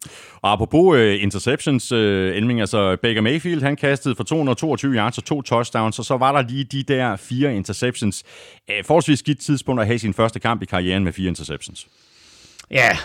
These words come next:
Speaker 2: og, øh, jeg, jeg, ved du, jeg synes, jeg synes ikke, at han ser rask ud. Der mangler noget umf på nogle af hans kast, og andre, de er lige de der tredive fyrre centimeter på den forkerte side af receiveren, øh, i den ene eller den anden retning. Øhm,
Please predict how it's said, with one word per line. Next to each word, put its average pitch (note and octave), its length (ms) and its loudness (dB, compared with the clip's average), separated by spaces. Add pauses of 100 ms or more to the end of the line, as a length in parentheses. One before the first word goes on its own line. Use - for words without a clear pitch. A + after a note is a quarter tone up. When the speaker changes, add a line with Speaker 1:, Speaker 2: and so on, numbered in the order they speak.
Speaker 2:
og, G#2+ 520 -2
øh, A#2 60 -4
jeg, D3 180 -4
jeg, D3+ 140 0
ved F3 60 4
du, F3+ 60 8
jeg F#3 140 8
synes, G3+ 380 0
jeg E3 100 -2
synes G3 280 -4
ikke, F3+ 260 -2
at B2 80 -4
han B2 140 -2
ser A#2 220 -2
rask G#2+ 360 -6
ud. G#2 140 -8 (120)
Der C#3+ 100 2
mangler F3 720 2
noget C#3 540 0
umf F#3+ 420 -2
på C#3 100 2
nogle D3+ 380 0
af C3 260 -2
hans B2 200 -4
kast, C#3+ 460 -4
og B2+ 300 0
andre, D#3 340 2 (120)
de D#3 220 -2
er C#3 40 0
lige D3+ 240 -4
de D#3 140 -6
der D3 260 -2
tredive C3 340 -4
fyrre D#3 300 0
centimeter C3+ 640 -4 (420)
på C#3 140 2
den B2+ 100 -2
forkerte C#3 400 0
side D#3 300 2
af C#3 40 4
receiveren, B2+ 580 0
øh, B2+ 280 -6
i B2+ 60 -4
den A2 80 -4
ene C3+ 220 2
eller A#2+ 120 -2
den A2+ 100 -6
anden B2 200 -2
retning. A#2 380 -4 (420)
Øhm, A#2+ 560 -2